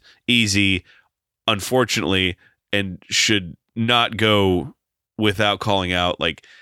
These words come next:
it's easy to forget how amazing Cuba Gooding Junior is in this movie. And that's not even, like, recency bias or just I watched this today, I was like, "Man, he was really good." It's like, that is, you watch and you go, "That isn't, like, an Oscar, that is the,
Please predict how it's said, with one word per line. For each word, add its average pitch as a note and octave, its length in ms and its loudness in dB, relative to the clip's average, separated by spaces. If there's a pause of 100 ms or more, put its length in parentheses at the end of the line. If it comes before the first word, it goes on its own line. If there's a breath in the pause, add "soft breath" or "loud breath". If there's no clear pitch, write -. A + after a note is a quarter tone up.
(220 soft breath)
it's A2 260 -2
easy A2 380 0
to G2+ 160 -2
forget F#2+ 340 -2
how F#2+ 240 0
amazing F2 560 -4
Cuba F2+ 220 0
Gooding F2 240 -2
Junior D#2+ 320 -4
is - 160 -6
in B1+ 100 -10
this - 160 -8
movie. G#1+ 320 -6 (420 loud breath)
And A2 200 -4
that's A2 180 -2
not A#2+ 180 0
even, G2+ 280 0
like, F#2 340 -2
recency G2+ 540 -2
bias F#2+ 560 0
or F2 80 -2
just F2+ 200 -2
I F2+ 60 0
watched F2+ 280 0
this F2+ 140 -6
today, F#2 140 0
I - 20 0
was G2 100 -4
like, G2 140 -4
"Man, A#3+ 140 2
he F3+ 60 2
was D3+ 120 -2
really C#3+ 160 2
good." A2 200 2
It's G#2+ 180 -2
like, G2 180 -4 (400 loud breath)
that C3 300 0
is, G#2+ 380 2
you A#2+ 180 0
watch G#2 400 0
and F#2+ 80 -2
you F#2 80 -2
go, F#2+ 140 0
"That G#2 320 0
isn't, G#2 360 -2
like, F#2+ 220 -4
an F2 220 -4
Oscar, G#2+ 440 -2
that A2+ 200 -2
is G2+ 140 -2
the, G2 200 0